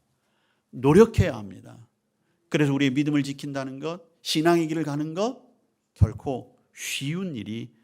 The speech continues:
아니지요. 거룩의 능력이 여러분들의 삶 속에 반드시 나타나게 될 줄로 믿습니다. 생각을 구별하십시오. 말을 구별하십시오.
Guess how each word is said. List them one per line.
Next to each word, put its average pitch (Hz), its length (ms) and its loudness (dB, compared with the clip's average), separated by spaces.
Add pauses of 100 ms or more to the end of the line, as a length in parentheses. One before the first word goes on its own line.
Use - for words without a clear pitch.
(100)
아니지요. 107 600 -12 (1120)
거룩의 196 340 10
능력이 226 560 10
여러분들의 196 420 8
삶 185 180 2
속에 170 280 0
반드시 208 600 4 (140)
나타나게 139 800 0
될 151 220 -2
줄로 120 560 -6
믿습니다. 107 720 -6 (760)
생각을 170 600 4
구별하십시오. - 840 -8 (460)
말을 180 420 10
구별하십시오. 208 920 -2